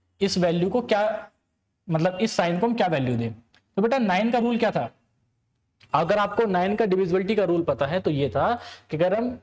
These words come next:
digits को ऐड करके सम कर दें तो वो नौ से divisible होना चाहिए। और सो बेटा सम करने का तरीका, जहां पे नौ बनना है उसको छोड़, जैसे पांच और चार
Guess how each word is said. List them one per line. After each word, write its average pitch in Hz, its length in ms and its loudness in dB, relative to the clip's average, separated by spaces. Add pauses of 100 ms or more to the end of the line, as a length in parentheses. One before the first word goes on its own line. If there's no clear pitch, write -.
digits 156 460 0
को 427 300 0
ऐड 175 260 0
करके 147 500 -2 (480)
सम 214 320 0
कर 170 160 0
दें 196 340 0
तो - 140 0
वो 208 120 2
नौ 175 180 0
से 208 140 0
divisible 156 420 0
होना 127 220 0
चाहिए। 110 320 -6 (400)
और 185 120 2
सो 196 520 -2
बेटा 175 160 2
सम 208 240 0
करने 202 240 0
का 202 100 2
तरीका, 202 340 0
जहां 170 260 0
पे 202 100 0
नौ 190 160 2
बनना 180 160 2
है 185 60 2
उसको 180 160 -2
छोड़, 156 160 -2
जैसे 165 120 0
पांच 170 360 0
और 202 80 0
चार 233 320 0